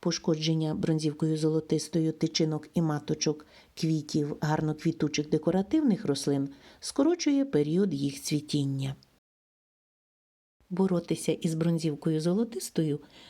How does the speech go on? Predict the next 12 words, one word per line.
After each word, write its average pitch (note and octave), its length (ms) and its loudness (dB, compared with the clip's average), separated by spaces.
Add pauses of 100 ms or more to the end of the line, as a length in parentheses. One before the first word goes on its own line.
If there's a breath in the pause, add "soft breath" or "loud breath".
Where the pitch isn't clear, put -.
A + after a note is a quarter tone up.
(120)
можна G#3 300 4
як G3+ 280 2
за D#3 140 2
допомогою D#3+ 640 0
інсектицидів, B3 1000 0 (440 loud breath)
так F#4 260 2 (120)
і A3 120 4
збираючи F3+ 960 0
вручну E3 600 0
жуків E3 560 -4
із D3 220 -2
квітів. C#3 580 -4